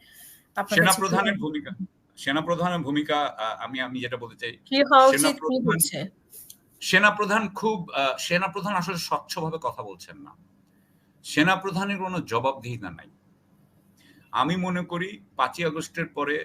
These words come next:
Speaker 2: এই নতুন বাংলাদেশে মানুষের স্বচ্ছ থাকতে হবে এবং জবাবদিহিতা থাকতে হবে। দুটোর একটাও আমি ওনা থেকে দেখতে পাইনি। আমি উনাকে মনে করি উনি বাংলা বিপ-, মানে আমাদের এই, এই বা-, নতুন বাংলাদেশ হওয়ার পথে উনি এক ধরনের বাধা সৃষ্টি করছেন।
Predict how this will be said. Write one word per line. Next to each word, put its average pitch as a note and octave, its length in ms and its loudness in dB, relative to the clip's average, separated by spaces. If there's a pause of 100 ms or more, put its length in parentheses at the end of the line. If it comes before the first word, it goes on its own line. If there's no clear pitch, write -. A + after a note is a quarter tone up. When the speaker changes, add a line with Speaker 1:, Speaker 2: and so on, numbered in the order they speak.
(160)
Speaker 2:
এই C3 140 -10
নতুন C#3+ 380 -2
বাংলাদেশে C3+ 580 -2
মানুষের B2 460 -6
স্বচ্ছ - 420 -6
থাকতে - 360 -14
হবে D#3+ 220 -8 (100)
এবং A2 240 -12
জবাবদিহিতা G2 480 -4
থাকতে F2 300 -20
হবে। D2+ 160 -16 (380)
দুটোর D3 340 2
একটাও C#3 340 6
আমি B2 140 2
ওনা A2 140 -2
থেকে - 200 -12
দেখতে G2+ 260 -4
পাইনি। C3 360 -2 (200)
আমি D#3+ 340 6
উনাকে E3 360 2
মনে C3+ 260 2
করি D3+ 260 -2 (100)
উনি C3+ 220 2
বাংলা C3 420 2
বিপ-, B2+ 380 -6
মানে A2 380 -2
আমাদের A#2 340 -2
এই, A2 180 -6 (100)
এই G#2+ 160 -8 (160)
বা-, G2 240 -2
নতুন A#2+ 340 -2
বাংলাদেশ A2 500 -2
হওয়ার G2 180 0 (100)
পথে G2+ 260 -2 (540)
উনি B2+ 300 -2
এক A2 180 -2
ধরনের A2+ 320 -6
বাধা F#2 260 -2
সৃষ্টি F2+ 320 -12
করছেন। - 340 -20